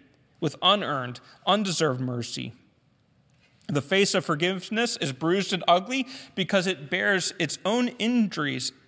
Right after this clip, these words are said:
with grace. So doing permits the cycle of retribution to go no further." Forgiveness is a hard thing, she says, but necessary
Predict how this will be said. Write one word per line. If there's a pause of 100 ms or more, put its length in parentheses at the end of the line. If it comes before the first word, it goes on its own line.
with
grace. (1400)
So
doing
permits
the
cycle
of
retribution
to
go
no
further." (800)
Forgiveness
is
a
hard
thing,
she
says, (200)
but
necessary